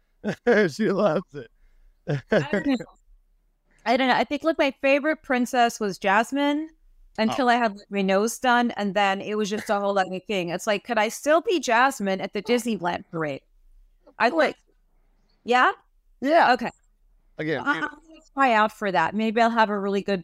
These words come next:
Speaker 2: career, um, being a Disney princess. Uh, but Beauty and the Beast, because he was, like, so manly and he wasn't really faggy looking or something. No offense to any people that,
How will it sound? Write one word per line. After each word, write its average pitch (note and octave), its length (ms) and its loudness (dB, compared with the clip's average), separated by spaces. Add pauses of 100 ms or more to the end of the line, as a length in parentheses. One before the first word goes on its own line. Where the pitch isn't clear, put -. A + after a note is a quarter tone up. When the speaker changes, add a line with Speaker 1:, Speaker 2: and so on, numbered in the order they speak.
(120)
Speaker 2:
career, F#3 500 0
um, F3 260 -2
being F#3 240 -4
a F3+ 60 -4
Disney F#3+ 340 -2
princess. F3 680 -4 (360)
Uh, F#3+ 160 6
but G#3 220 0
Beauty E4 280 0
and E4 120 2
the B3+ 40 0
Beast, B3+ 440 -4
because A#3 320 -2
he C4+ 160 -4
was, C4+ 180 0
like, A#3+ 160 0
so A#3+ 300 0
manly A3+ 640 -2
and G#3+ 140 -4
he A3+ 80 -2
wasn't A#3 320 -2
really G3+ 240 -2
faggy G3 420 0
looking F3+ 300 -2
or E3 80 -2
something. F3 400 -4 (180)
No A#3 200 4
offense A#3+ 340 -2
to A#3 100 -2
any F#3+ 380 -4 (340)
people F#3 300 2
that, F3+ 260 0